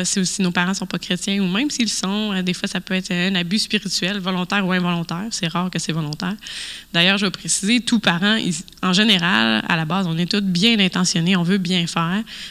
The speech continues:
Puis mes parents, ils ont fait le mieux qu'ils pouvaient avec les outils qu'ils avaient, puis c'est, je, je, je leur en veux vraiment pas de quoi que ce soit. Mais je me rends compte que c'est, euh,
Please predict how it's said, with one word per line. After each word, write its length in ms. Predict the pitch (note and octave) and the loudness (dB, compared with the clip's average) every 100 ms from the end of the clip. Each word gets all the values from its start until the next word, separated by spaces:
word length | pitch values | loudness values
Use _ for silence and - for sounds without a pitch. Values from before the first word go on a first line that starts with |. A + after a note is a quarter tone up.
| - - - | -18 -20 -16
Puis 140 | E3+ | -4
mes 140 | E3+ F#3+ | -2 2
parents, 420 | F3+ F3 G3+ G#3+ | 2 4 2 2
ils 120 | G3 | 0
ont 80 | E3+ | -2
fait 240 | - F3+ - | -4 -8 -2
le 160 | F#3+ E3 | 0 2
mieux 240 | F#3 G#3 | 2 0
qu'ils 240 | G#3 - | -2 -8
pouvaient 400 | G#3 F#3+ E3 F#3 | -6 -6 -2 0
avec 260 | G3+ F3 E3+ | 2 0 -2
les 180 | F#3 D#3+ | -2 -2
outils 220 | D3+ A3 | -4 -6
qu'ils 240 | - G3+ | -4 -2
avaient, 340 | F#3 E3 F3 G3 | 0 0 0 0
puis 400 | - - D#3 D#3+ | -2 -6 -6 -4
c'est, 420 | - - - F3 E3 | -4 -4 -6 -6 -6
je, 320 | D3+ D#3+ D3 | -6 -6 -4
je, 160 | D#3+ | -6
je 120 | D3+ E3 | -6 -8
leur 200 | E3 A3 | -4 0
en 80 | F#3+ | 0
veux 180 | A3 | 0
vraiment 460 | F#3 G3 G#3 G3+ G3+ | -2 0 0 2 0
pas 200 | G3+ G#3 | 0 0
de 120 | F#3+ | 0
quoi 180 | F3+ F#3+ | 0 -4
que 80 | - | -2
ce 120 | F#3+ | -4
soit. 220 | - G#3+ C4 - - - - - | -2 -2 -4 -8 -8 -10 -14 0
Mais 60 | F#3 | 4
je 100 | G3 | 6
me 120 | G3 | 6
rends 180 | G3 G3 | 4 2
compte 240 | A3+ B3+ | 0 2
que 80 | G3+ - - - - - - - - - - - | 0 -2 -12 -20 -20 -20 -20 -20 -20 -8 -8 -6
c'est, 400 | - - F#3+ F3+ | -8 0 2 2
euh, 340 | F3 F3 F3 | 0 0 -2